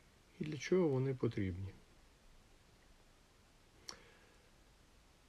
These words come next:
Розкажу трошки про історію.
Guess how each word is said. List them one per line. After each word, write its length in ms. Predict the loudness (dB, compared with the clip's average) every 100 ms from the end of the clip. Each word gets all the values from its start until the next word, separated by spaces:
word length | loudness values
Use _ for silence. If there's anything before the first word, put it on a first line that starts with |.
| -20 -20 -20 -20 -20 -12
Розкажу 680 | -4 0 2 2 4 6 6
трошки 680 | 4 4 4 2 4 6 4 0 -14 -20 -20 -20 -20 -20 -20 -20 -20 -20
про 200 | 0 2
історію. 920 | 4 2 0 2 6 6 4 2 0